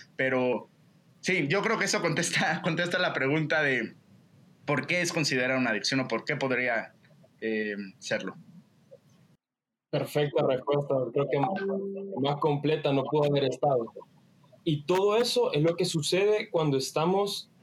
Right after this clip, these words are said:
Speaker 2: eh, da-, durante la experiencia, pero igual hay un sentimiento eh, como malo que queda después, cuando ya terminamos de usar la pornografía. ¿Cómo puede este sentimiento afectar a los jóvenes en su día a día?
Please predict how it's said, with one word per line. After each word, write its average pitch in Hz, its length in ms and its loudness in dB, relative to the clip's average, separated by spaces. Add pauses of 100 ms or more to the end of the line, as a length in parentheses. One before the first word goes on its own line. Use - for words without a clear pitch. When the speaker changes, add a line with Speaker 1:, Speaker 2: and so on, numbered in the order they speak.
(160)
Speaker 2:
eh, 139 320 2
da-, 135 240 2
durante 160 480 2
la 165 60 2
experiencia, 147 720 0
pero 143 100 2
igual 147 220 2
hay 190 140 2
un 202 140 2
sentimiento 190 1080 2 (500)
eh, 135 600 2
como 139 500 2
malo 185 500 2
que 156 140 -2
queda 165 240 2
después, 156 720 0 (300)
cuando 143 240 0
ya 143 160 2
terminamos 165 540 2
de 135 60 0
usar 135 180 -2
la 139 140 0
pornografía. 127 640 0 (440)
¿Cómo 220 300 0
puede 202 180 2
este 202 160 0
sentimiento 170 640 0
afectar 147 380 0
a 170 40 2
los 156 160 0
jóvenes 185 540 0
en 147 120 0
su 135 200 -4
día 147 200 2
a 143 40 2
día? 127 320 0